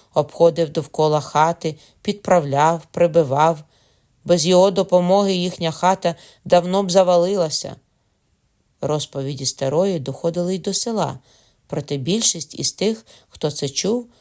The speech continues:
говорили, що стара вже зовсім здала. Не так все сприймає, бо, мабуть, вже й чути погано стало. Про що вона може ка-, говорити, коли нічого не бачить?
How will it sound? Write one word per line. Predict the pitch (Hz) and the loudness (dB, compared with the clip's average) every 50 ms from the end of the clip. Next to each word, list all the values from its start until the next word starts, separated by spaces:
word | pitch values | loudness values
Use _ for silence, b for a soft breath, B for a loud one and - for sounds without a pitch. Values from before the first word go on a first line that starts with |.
| b b b _ | b b b _
говорили, | - 156 151 143 151 156 165 170 175 170 175 | -8 -6 -2 0 0 2 2 2 2 2 -2
що | 170 - 165 | -2 -2 -4
стара | 151 - - 160 160 170 170 | -6 -2 -2 0 2 2 2
вже | 156 160 160 | 2 0 -2
зовсім | 156 175 170 160 156 - - 165 165 | 0 0 -2 0 -2 -4 -4 -4 -8
здала. | 147 143 170 170 160 143 123 127 127 b b b b b b b b b b b b _ _ _ | -2 0 2 2 2 0 -4 -8 -14 b b b b b b b b b b b b _ _ _
Не | 175 202 220 | -2 -2 0
так | 214 - 302 - | 2 0 0 0
все | - - - 165 151 | -2 -2 0 0 0
сприймає, | - - - 147 147 147 147 147 143 143 135 135 139 139 _ _ _ _ _ _ _ _ | -2 -4 -4 -4 -4 -4 -4 -4 -4 -4 -4 -6 -8 -10 _ _ _ _ _ _ _ _
бо, | - 160 170 | 2 2 2
мабуть, | 165 170 175 170 156 196 214 202 | 4 4 0 2 2 0 0 0
вже | 170 160 - - 165 | 0 0 0 0 0
й | |
чути | 156 - - 220 254 240 - | -2 -2 -4 -4 -4 -6 -6
погано | 139 _ 147 139 135 143 143 139 139 | -6 _ -6 -4 -4 -4 -4 -4 -4
стало. | 135 - _ - 135 127 123 127 131 127 _ _ _ _ _ _ _ _ _ _ _ _ _ _ _ _ _ _ | -6 -6 _ -4 -4 -2 -2 -4 -8 -10 _ _ _ _ _ _ _ _ _ _ _ _ _ _ _ _ _ _
Про | - 180 208 | -2 0 0
що | 208 - - 349 359 | 2 2 0 0 -2
вона | 320 277 226 196 180 | -2 -2 0 0 0
може | 170 165 160 156 - | 0 0 0 -2 -2
ка-, | 160 156 - 156 151 156 | -4 -2 -2 -2 0 0
говорити, | 147 156 151 156 156 151 143 143 143 - - 123 123 b b b b b b b b | 0 0 0 0 0 0 -2 -4 -6 -8 -10 -10 -10 b b b b b b b b
коли | - - 160 165 165 | 0 2 2 2 2
нічого | 165 160 151 156 - - 185 180 185 175 | 2 -2 -2 -2 0 0 0 0 0 -2
не | 170 151 | -2 -4
бачить? | 139 131 131 131 127 - - - - - - | -4 -4 -4 -4 -4 -8 -12 -14 -16 -18 -20